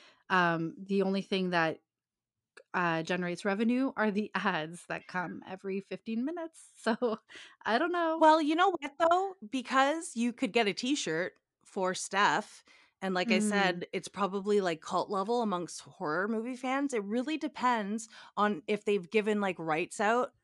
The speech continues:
Speaker 2: for
Speaker 1: Yeah,
Speaker 2: people
Speaker 1: that's
Speaker 2: to be
Speaker 1: true.
Speaker 2: able to, like, share their products, and if
Speaker 1: I
Speaker 2: th-,
Speaker 1: doubt it.
Speaker 2: that's, if that's,
Speaker 1: <laughs>
Speaker 2: well, yeah, whatever company they bought from, hopefully they have, like, a royalty.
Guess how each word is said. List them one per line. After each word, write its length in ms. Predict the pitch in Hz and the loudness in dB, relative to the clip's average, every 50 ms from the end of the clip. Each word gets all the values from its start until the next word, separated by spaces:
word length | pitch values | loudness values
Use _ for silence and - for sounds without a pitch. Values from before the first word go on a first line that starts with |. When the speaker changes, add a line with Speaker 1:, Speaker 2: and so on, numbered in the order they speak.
| _ _ _ _ _ _ _ 240 | _ _ _ _ _ _ _ -4
Speaker 2:
for 120 | 226 214 | -2 0
Speaker 1:
Yeah, 220 | 190 180 175 208 175 | 0 2 0 0 0
Speaker 2:
people 160 | 170 190 202 | 0 0 0
Speaker 1:
that's 100 | 196 - | 0 0
Speaker 2:
to 100 | 220 208 | 0 0
be 140 | 175 190 185 | 2 2 2
Speaker 1:
true. 40 | 180 180 | 2 0
Speaker 2:
able 140 | 165 185 185 - | 0 -2 -2 -2
to, 200 | - 202 160 135 - _ _ | -4 -6 -8 -10 -14 _ _
like, 220 | - 180 175 160 - | -6 -6 -4 -2 -2
share 240 | - - 190 196 | -2 0 0 -2
their 120 | 180 180 175 | -2 -2 -2
products, 600 | - 180 156 151 180 208 240 269 - - - - - - - - - _ _ - | -2 -2 0 0 2 2 2 0 0 -6 -12 -14 -16 -18 -20 -20 -20 _ _ -6
and 420 | 202 185 175 180 175 175 175 160 - - | -4 -2 -2 -2 -2 -2 -4 -4 -6 -4
if 300 | 202 185 170 - - - | -4 -4 -4 -6 -4 -2
Speaker 1:
I 100 | - 214 | 0 0
Speaker 2:
th-, 100 | 196 185 | 0 0
Speaker 1:
doubt 240 | 165 190 170 160 160 | 2 2 2 2 2
it. 40 | 165 - | 2 2
Speaker 2:
that's, 300 | 185 190 160 - - - | 2 2 0 -4 -6 -4
if 180 | 220 240 - - | -4 -4 0 2
that's, 320 | 240 - 392 349 - 359 349 - - | 6 8 8 8 6 4 -2 -2 -2
Speaker 1:
<laughs> 200 | 339 302 - - | -4 -4 2 6
Speaker 2:
well, 340 | 240 233 226 226 214 208 202 _ _ _ _ _ _ | 8 8 8 8 4 0 -4 _ _ _ _ _ _
yeah, 240 | 226 254 233 196 180 | 4 6 6 6 6
whatever 440 | 151 185 196 220 220 226 233 247 269 | 4 4 4 6 6 6 6 6 4
company 360 | 262 - 254 240 240 233 247 | 4 4 4 2 4 2 2
they 260 | 214 220 202 190 160 - _ | 4 4 4 4 2 0 _
bought 320 | 175 170 175 175 - - | 6 8 8 8 6 4
from, 280 | - 247 247 240 247 247 | 4 6 6 6 6 4
hopefully 400 | 196 214 196 185 - 220 208 214 | 2 0 -2 0 2 2 2 4
they 180 | 190 185 180 180 | 4 2 2 2
have, 500 | - - 170 165 165 165 160 165 160 160 | 2 2 4 4 4 4 2 -2 -4 -6
like, 160 | 160 156 - | -6 -4 -4
a 80 | 151 | -4
royalty. 840 | 151 156 151 131 127 135 160 180 190 185 - 233 226 226 233 233 220 | -4 -4 -4 -2 -2 -2 -2 -2 -4 -4 -6 -6 -6 -6 -6 -8 -10